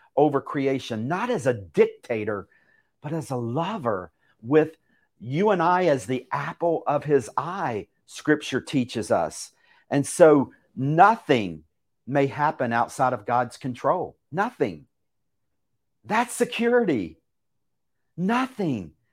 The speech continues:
can happen to you today that's not filtered through your Heavenly Father's fingers. Nothing. Can I get an amen? Will somebody please put a praise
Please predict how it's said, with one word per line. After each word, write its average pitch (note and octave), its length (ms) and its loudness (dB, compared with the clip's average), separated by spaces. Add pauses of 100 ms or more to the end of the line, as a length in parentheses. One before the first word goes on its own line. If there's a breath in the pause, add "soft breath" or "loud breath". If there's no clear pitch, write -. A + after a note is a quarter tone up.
(220)
can F3+ 160 -2
happen F#3+ 420 -2
to F#3 100 -6
you F3+ 180 -4
today D#3+ 380 2
that's B2 260 -4
not D#3 380 0
filtered E3+ 560 -2
through D3+ 180 2
your C#3+ 360 -2
Heavenly D3+ 360 -2
Father's A#2+ 640 2 (300)
fingers. F#2+ 680 -4 (1500)
Nothing. D#3 800 0 (680)
Can F3 160 0
I F3+ 80 6
get D#3+ 260 4
an G#3+ 140 2
amen? F3 580 0 (540)
Will D#3 140 0
somebody G#3+ 560 2
please F#3+ 420 -2
put F#3+ 160 -4
a E3 60 0
praise E3+ 580 -2